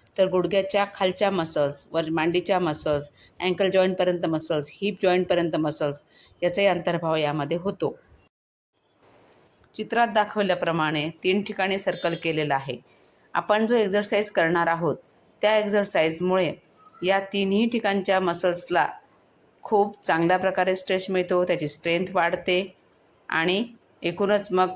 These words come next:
गुडघ्याचं आरोग्य सुधारण्यासाठी मदत होते. आपण हा जो पहिला व्यायाम प्रकार करणार आहोत त्याला म्हणतात स्टँडिंग हॅमस्ट्रिंग कर्ल्स. तर या व्यायामामुळे मांडीच्या मागच्या मसल्स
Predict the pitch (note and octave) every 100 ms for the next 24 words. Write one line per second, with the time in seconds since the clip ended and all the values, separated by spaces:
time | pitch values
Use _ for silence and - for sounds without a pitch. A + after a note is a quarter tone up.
0 | - E3+ E3 F3+ F3 F3+ D#3+ D#3+ E3+ E3+
1 | D#3+ D#3 D3+ D#3 G#3+ D#4+ - _ - D#3+
2 | D3 C#3+ C#3 A#2+ G#2+ - _ _ _ _
3 | _ _ - G3+ B3+ C4 A#3+ A#3 A3 A#3+
4 | A#3+ G#3 G3 A3+ C4 A3+ A3+ A3 G3+ G3+
5 | G3+ G3 F#3 D#3+ D#3+ E3 D#3+ F#3 E3+ -
6 | _ _ F3 F3+ G3 G3+ F#3+ D#3+ F3 -
7 | - _ _ - - A#3 G3+ G#3 G3 A#3
8 | F4 - G3 F3+ F#3 - F#3+ A3 C4+ _
9 | - G#3 C3 - - - - _ _ _
10 | _ _ _ - A#3+ A#3 G#3+ A3+ C4 C4
11 | A3 G3+ G3+ F3+ F3 F3 G#3+ G3+ F#3 F3+
12 | F#3+ G#3+ - A#3 A3 F#3+ F3+ - B3 B3+
13 | G3+ G#3 - G3 G3